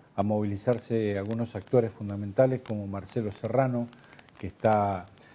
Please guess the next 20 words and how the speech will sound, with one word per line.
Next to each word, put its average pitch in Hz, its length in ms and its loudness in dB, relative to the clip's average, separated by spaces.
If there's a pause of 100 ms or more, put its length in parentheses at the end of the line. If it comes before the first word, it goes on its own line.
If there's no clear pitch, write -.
(180)
en 101 80 -4
Buenos 98 360 -2
Aires, 120 240 4
que 101 60 -4
es 95 120 -10
una 101 120 -4
persona 104 420 -6
muy 104 140 -4
ligada 101 320 -2
a 98 60 -4
la 95 80 -6
universidad 98 720 -2
y, 104 100 0
está 101 200 -6
en 98 80 -6
Tan-, 98 300 -6
y 98 320 -4
es 107 120 0
de 107 80 0
Tandil. 127 480 0